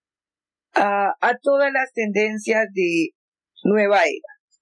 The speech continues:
Son cultos demoníacos disfrazados. He tenido la oportunidad de probarlo completamente con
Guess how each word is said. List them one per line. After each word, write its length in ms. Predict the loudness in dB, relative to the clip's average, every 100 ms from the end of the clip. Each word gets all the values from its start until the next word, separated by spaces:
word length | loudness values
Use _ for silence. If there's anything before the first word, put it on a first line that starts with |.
| _ _ -8 -6 -4 -2
Son 300 | 0 2 0 -2 -10
cultos 640 | -2 0 0 0 0 -2 -2
demoníacos 880 | -2 0 -2 -2 -2 -4 -4 -4 -4
disfrazados. 1200 | -6 -4 -2 -2 -2 -4 0 2 2 -2 -10 -10 -2 -2 2
He 220 | 0 2
tenido 560 | 0 0 0 0 2 0
la 140 | -2
oportunidad 880 | -4 -6 -6 -4 -2 0 2 2 2
de 180 | 0 -2
probarlo 840 | -2 -4 -2 0 0 0 -2 -6 -6 _ _ _
completamente 1120 | -2 -2 -4 0 0 0 -2 -2 -4 -4 -8 _ _ -20 -20 -4
con 380 | 0 2 0